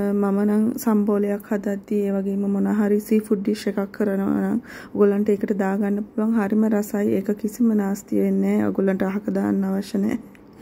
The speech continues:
ඉතින්, අ, අපි බලමු මම ඔයාලට පෙන්නන්නම් මේ සතියක්, අ, යද්දි මේක කොහොමද, අ, තැම්බිලා තියෙන්නේ මේ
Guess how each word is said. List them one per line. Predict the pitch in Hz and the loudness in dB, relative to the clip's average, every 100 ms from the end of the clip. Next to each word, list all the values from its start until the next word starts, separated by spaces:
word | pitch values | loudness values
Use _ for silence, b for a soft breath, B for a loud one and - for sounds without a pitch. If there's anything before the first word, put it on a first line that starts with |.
| B B B B | B B B B
ඉතින්, | - - 247 240 | -4 4 6 6
අ, | - 208 208 208 208 208 220 B B B B - 254 - | 4 2 2 2 0 0 -4 B B B B -14 -12 -10
අපි | - 226 | -2 2
බලමු | 202 202 226 226 | 4 4 4 2
මම | 208 208 | 2 0
ඔයාලට | 196 202 214 | 0 -2 -2
පෙන්නන්නම් | 233 226 226 226 214 214 | 2 4 4 4 2 2
මේ | 214 208 | 2 0
සතියක්, | 214 202 196 220 226 226 - - | 0 -4 -2 -2 -2 -4 -8 -4
අ, | 208 | -2
යද්දි | 202 196 202 | 0 0 2
මේක | 226 202 208 208 | 4 4 0 -4
කොහොමද, | 202 202 196 196 214 | -2 -2 0 0 0
අ, | 208 - 190 | 0 0 -4
තැම්බිලා | 190 208 190 190 190 | -2 0 2 2 0
තියෙන්නේ | 190 202 190 196 208 | 0 0 0 0 0
මේ | 190 190 | 0 -2